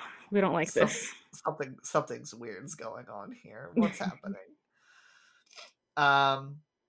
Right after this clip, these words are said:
Speaker 2: and then Sumeragi shows up and is like, "Hey, ev-, hey guys, it's me, Sumeragi. I brought food.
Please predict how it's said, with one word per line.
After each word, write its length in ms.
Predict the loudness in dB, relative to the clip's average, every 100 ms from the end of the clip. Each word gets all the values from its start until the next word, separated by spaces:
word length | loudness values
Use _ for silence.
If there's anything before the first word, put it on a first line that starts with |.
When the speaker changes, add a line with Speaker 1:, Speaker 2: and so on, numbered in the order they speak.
| _ _ _ _ _ _ _ _ -2 4
Speaker 2:
and 160 | 6
then 400 | 8 8 8 4 -4
Sumeragi 680 | -2 2 8 10 8 6 4
shows 260 | 6 6
up 100 | 4
and 80 | 0
is 100 | 2
like, 260 | 2 2 -4 _ _ _ _ _
"Hey, 320 | 6 10 12 12
ev-, 260 | 12 12
hey 200 | 12 12 12
guys, 880 | 12 12 12 12 12 12 8 2 -6 _
it's 200 | 2 4
me, 400 | 4 6 6 6
Sumeragi. 1080 | 6 6 8 10 10 10 8 8 8 6 6 8
I 100 | 10
brought 200 | 12 10
food. 1040 | 10 10 10 10 10 8 8 8 6 4